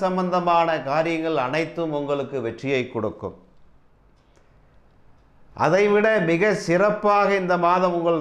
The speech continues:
ராசிக்கு இருப்பது கிரகம் என்ற என்று கேட்டால் செவ்வாய். உங்கள் ராசிக்கு பூர்வ புண்ணியாதிபதியான செவ்வாய் ராசிக்கு பதினொன்றாம் இடத்தில் லாபஸ்தானத்தில் ஏறி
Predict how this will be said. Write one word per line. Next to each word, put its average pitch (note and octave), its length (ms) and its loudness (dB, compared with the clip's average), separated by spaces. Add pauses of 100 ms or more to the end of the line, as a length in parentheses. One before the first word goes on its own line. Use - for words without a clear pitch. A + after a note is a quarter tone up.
ராசிக்கு E3+ 460 -2
இருப்பது E3 360 -2
கிரகம் D3+ 300 -4
என்ற C#3 120 -4 (100)
என்று C3+ 140 -6 (100)
கேட்டால் D3+ 420 -2
செவ்வாய். B2+ 400 -4 (1160)
உங்கள் C#3+ 280 -2
ராசிக்கு G3+ 480 0 (120)
பூர்வ G3+ 220 2 (100)
புண்ணியாதிபதியான F#3 880 -2 (140)
செவ்வாய் E3 400 -2 (100)
ராசிக்கு F3 520 -6
பதினொன்றாம் F3 460 -4
இடத்தில் D#3+ 420 -6
லாபஸ்தானத்தில் D#3+ 840 -4 (560)
ஏறி D#3 360 -2